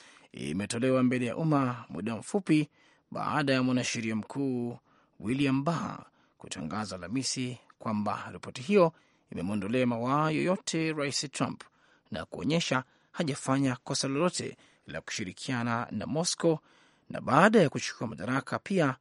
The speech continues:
kusema kwamba Trump hakuwa na nia ya kuzuia sheria kutekelezwa. Lakini saa moja kabla ya Barr kuzungumza na waandishi wa habari, Rais Trump alilalama katika dakika za mwisho kwenye mtandao wa Twitter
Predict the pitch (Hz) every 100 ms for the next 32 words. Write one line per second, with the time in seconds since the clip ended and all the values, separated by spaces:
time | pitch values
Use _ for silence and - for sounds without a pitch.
0 | - - 110 107 - 127 123 - 190 175
1 | 170 - _ _ _ - 165 - 185 175
2 | 185 202 135 101 - _ _ _ - 82
3 | 95 107 123 113 127 131 120 139 143 127
4 | 107 - - - 78 85 76 73 - _
5 | _ _ _ _ _ _ _ _ _ -
6 | - _ _ - 120 151 151 170 156 165
7 | 170 175 165 - 165 160 160 151 147 143
8 | 127 139 120 139 147 147 143 151 123 104
9 | 143 131 139 127 123 123 120 123 120 127
10 | 98 117 135 131 123 - _ _ _ -
11 | - 82 - - - 151 156 - - _
12 | _ - 139 135 123 165 208 131 - 120
13 | 101 - 123 107 80 78 170 - 156 135
14 | 131 107 104 - 98 104 82 50 - 175
15 | - 113